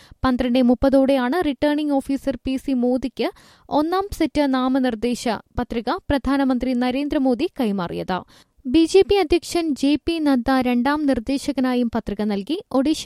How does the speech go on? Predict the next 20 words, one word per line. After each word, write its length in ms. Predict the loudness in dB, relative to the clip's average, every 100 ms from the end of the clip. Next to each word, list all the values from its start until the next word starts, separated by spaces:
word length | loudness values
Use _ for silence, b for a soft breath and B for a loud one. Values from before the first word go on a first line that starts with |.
| -2
മന്ത്രിസഭയിലെ 800 | -2 -2 -4 -4 -4 -2 -2 -6 -8 b b b
അംഗങ്ങളായ 880 | -2 0 2 0 2 0 2 2 2 0
ജഗന്നാഥ് 600 | -2 -2 -4 -4 -6 -4
സരക, 320 | -2 -2 -4 -8 -10 _ _ -12 0
ടുഗുനി 440 | 2 2 0 0 -6
സാഹു 440 | -4 0 0 0 -2 -2
എന്നിവരും 400 | -2 0 -2 0
നിർദ്ദേശകരായെത്തിയിരുന്നു. 1160 | 0 0 0 -4 -2 -2 -2 -4 -6 -8 -6 -8 -8 b b b b
ആഭ്യന്തരമന്ത്രി 1000 | 0 2 2 2 2 2 2 0 -2 -4 -4
അമിത് 300 | -2 -2 -2
ഷാ, 160 | -4 -4 -2
പ്രതിരോധ 540 | -2 0 2 2 0
മന്ത്രി 340 | -2 -2 -2 -2
രാജ്നാഥ് 680 | -2 -2 -6 -6 -4 -4 -4
സിംഗ്, 220 | -6 -6 -4
ഉപരിതല 560 | 0 0 0 0 0
ഗതാഗത 460 | 0 0 0 0 0
മന്ത്രി 340 | 0 -2 -2 -2
നിതിൻ 380 | -2 -2 -4 -2
ഗഡ്കരി, 480 | -4 -4 -4 -4